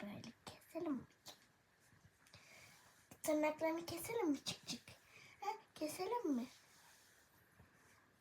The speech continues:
Keselim mi? Çok uzamış. Çok uzamış. Değil mi Mia?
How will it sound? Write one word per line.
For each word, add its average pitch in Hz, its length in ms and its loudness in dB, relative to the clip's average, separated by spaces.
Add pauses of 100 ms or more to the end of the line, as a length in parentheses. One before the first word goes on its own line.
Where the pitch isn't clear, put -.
(1400)
Keselim 339 560 -4
mi? 294 120 0
Çok - 280 -10
uzamış. - 760 -6 (640)
Çok 392 280 0
uzamış. - 840 0 (580)
Değil 466 300 2
mi 311 40 0
Mia? 302 240 0